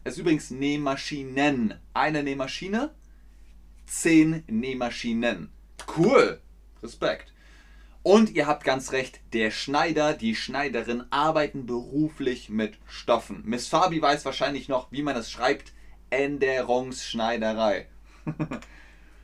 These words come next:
Und was ist die Nadel? Was ist mit der Nadel? Hm? Die ist, au, die ist spitz. Korrekt. Es schneidet, es piekt, es erhitzt.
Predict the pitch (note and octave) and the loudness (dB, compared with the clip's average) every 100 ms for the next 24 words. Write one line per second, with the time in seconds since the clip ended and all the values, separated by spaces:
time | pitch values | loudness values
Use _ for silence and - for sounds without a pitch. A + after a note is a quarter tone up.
0 | - - - A#3 D4 A#3+ - D3+ - D#3+ | -20 -20 4 6 8 4 2 2 2 -6
1 | E3+ D#3 D3+ B2 G2+ D3 D3+ D3+ C#3+ C3 | -2 2 4 2 0 -2 -4 -4 -4 -2
2 | B2 G2 E2+ - - - - - - - | -2 -4 -8 -14 -20 -20 -20 -20 -20 -20
3 | - - D#3 A#3+ - - - - - D#3 | -12 -2 0 -2 -6 -20 -20 -20 -8 -4
4 | E3 G3+ B3 - - - - - - - | 6 6 6 -6 -16 -20 -20 -20 -20 -20
5 | - - - - - B2+ D3 - - - | -20 -20 -20 -20 -12 -6 -6 -8 -16 -20
6 | - - - - - - - - A#2+ A#2 | -20 -20 -20 -20 -20 -20 -18 -8 -4 -4
7 | G#2+ - - - - - - - - - | -6 -10 -20 -20 -20 -20 -20 -20 -20 -20
8 | - - - - - - - - D3 C#3 | -20 -12 -6 -6 -8 -20 -20 -2 2 2
9 | - - - - - - - G#2 - - | 0 -6 -20 -20 -20 -14 -6 -6 -6 -6
10 | G#2+ G#2+ A#2+ F3+ G3+ - - A2 - - | -2 -2 -2 -4 -8 -12 -8 -8 -8 -14
11 | - A3 - - - - - - A#2 - | -6 -6 -6 -16 -20 -20 -14 -8 -8 -4
12 | G2 G#2+ A3 - - - | -4 -2 -2 -4 -16 -18